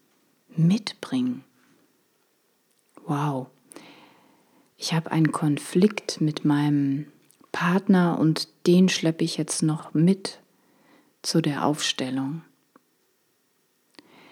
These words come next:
Das kann gut gehen, das kann auch richtig schief gehen. Also du,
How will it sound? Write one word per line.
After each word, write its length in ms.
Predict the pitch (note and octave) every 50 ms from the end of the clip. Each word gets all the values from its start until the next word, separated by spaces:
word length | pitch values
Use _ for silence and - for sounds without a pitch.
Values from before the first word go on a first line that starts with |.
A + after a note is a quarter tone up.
| - - _ _ _ -
Das 300 | - D#3+ D3+ - - -
kann 520 | - - F#3 F#3 G3 G#3+ A#3 B3+ C4 C4+ - - _ _ _ _ _ _ _ _ _ _ _ - -
gut 340 | - - A#3+ B3+ B3+ B3 -
gehen, 600 | - - F3 E3 E3+ F#3 G3+ A3+ A3+ A3+ - - _ _
das 280 | - F3+ E3 - - -
kann 260 | - - F3+ F3+ F3+
auch 500 | - - D#3 D#3 D#3+ F3 - - - - _ _ _ _ _ -
richtig 440 | F3+ F3+ F3+ - - - D3 - -
schief 400 | - - D3+ D3 D3 - - -
gehen. 360 | - D3 D3+ C#3+ - D#3 - _ _ _ _ _ _ _ _ _ _ _ - - _ - - - - - _ _ _ _ _ _ _ _ _ _ _ _ _ _ _ _ -
Also 260 | - E3+ E3 F3 E3+
du, 220 | E3 - F3+ -